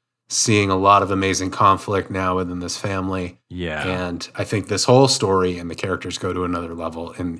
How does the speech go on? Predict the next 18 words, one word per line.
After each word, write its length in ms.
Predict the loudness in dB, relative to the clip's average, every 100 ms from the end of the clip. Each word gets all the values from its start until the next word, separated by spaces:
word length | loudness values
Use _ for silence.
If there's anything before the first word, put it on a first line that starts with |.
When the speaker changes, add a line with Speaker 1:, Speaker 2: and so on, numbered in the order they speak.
| -4
Speaker 1:
in 100 | -4
these 200 | -4 -6
next 340 | -8 -6 -6
two 340 | -6 -8 -10 -16 _ _ _ _ _ _ _ _ _
episodes, 560 | -4 -2 -2 0 0 0
another 240 | 0 0
level 320 | 4 4 4
of 180 | -2 -4
depth 500 | -2 0 -2 -8 -12 -14 -4
and 120 | -4
humanity, 720 | -4 -6 -6 -6 -6 -8 -12 -18 _ _
you 80 | -10
know, 60 | -10
for 180 | -10 -4
all 180 | -2 -2
three. 380 | -8 -10 -10 -14 _ _ _ _ _ _ -10
Speaker 2:
Yes. 520 | -4 -2 -2 -4 -6
And 220 | -4 -4